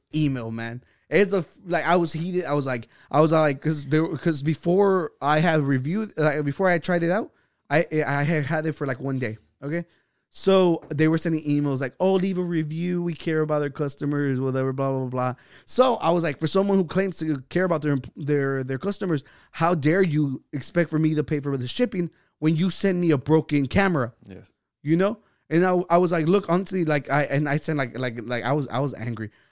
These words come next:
Speaker 1: I was like, "Thirty fucking dollars. I'm gonna end up spending, like, sixty dollars and not have a camera. And you expect me to send it back?" So then, uh, immediately after I sent it, like, luckily, um, I was, I, I was, at, I,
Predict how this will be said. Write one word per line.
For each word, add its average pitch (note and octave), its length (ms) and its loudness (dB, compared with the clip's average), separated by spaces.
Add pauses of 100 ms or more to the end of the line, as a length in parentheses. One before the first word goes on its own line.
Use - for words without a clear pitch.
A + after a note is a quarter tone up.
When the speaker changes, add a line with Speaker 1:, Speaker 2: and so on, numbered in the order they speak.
(140)
Speaker 1:
I C#3+ 80 2
was D3+ 160 4
like, B2+ 460 -6
"Thirty G#3 240 6
fucking F#3 380 -4
dollars. D#3+ 260 2
I'm D3+ 100 0
gonna G3 80 2
end F#3+ 120 0
up E3 80 0
spending, F#3 560 0 (120)
like, C#3 180 -6
sixty A#3 360 -4
dollars G3+ 480 0
and F3 160 4
not G3+ 160 2
have F3 160 0
a D#3 60 -6
camera. B2+ 420 -2 (180)
And E3+ 100 0
you F#3+ 80 2
expect F#3+ 260 -2
me F#3+ 60 0
to F3 40 0
send F3 220 -2
it D3 100 -2
back?" B2 260 -2 (800)
So G3+ 200 6
then, A3 440 4 (440)
uh, D#3+ 260 2 (140)
immediately F#3 520 6
after E3+ 260 2
I D3+ 40 4
sent F3+ 340 0
it, F#3+ 140 2
like, C#3+ 280 -4
luckily, D#3 600 0
um, B2+ 580 -2
I C#3 80 0
was, D3+ 160 2
I, C#3 80 0
I C#3 180 0
was, D3 140 2
at, C#3 220 -6
I, C3 200 -2